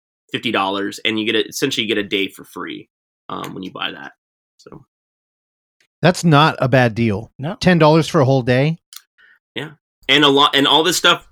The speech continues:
Speaker 1: mm, from what we know, most of it is not available anywhere else.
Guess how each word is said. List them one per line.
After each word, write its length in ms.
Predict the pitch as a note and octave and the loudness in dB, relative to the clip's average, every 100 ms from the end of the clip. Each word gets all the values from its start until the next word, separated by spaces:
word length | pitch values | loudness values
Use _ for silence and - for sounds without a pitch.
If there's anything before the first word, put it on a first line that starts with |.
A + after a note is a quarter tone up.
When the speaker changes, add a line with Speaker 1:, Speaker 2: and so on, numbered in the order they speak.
| _ _ C3+ | _ _ -4
Speaker 1:
mm, 480 | B2+ C3+ B2 A#2 - | 0 -2 -4 -12 0
from 160 | C#3 | 2
what 80 | C3+ | 4
we 100 | D3 | 4
know, 260 | D3 C#3+ C#3 | 4 4 2
most 320 | B2 C3 C3 | 2 0 0
of 80 | C#3 | -2
it 80 | C3+ | -2
is 120 | A#2+ | 0
not 180 | B2 B2 | 0 0
available 400 | A#2 A#2 A#2+ - | -2 -4 -4 -6
anywhere 360 | A#2 A#2 A2 F#2 | -6 -4 -6 -6
else. 500 | B2+ - - - | -6 -8 -12 -14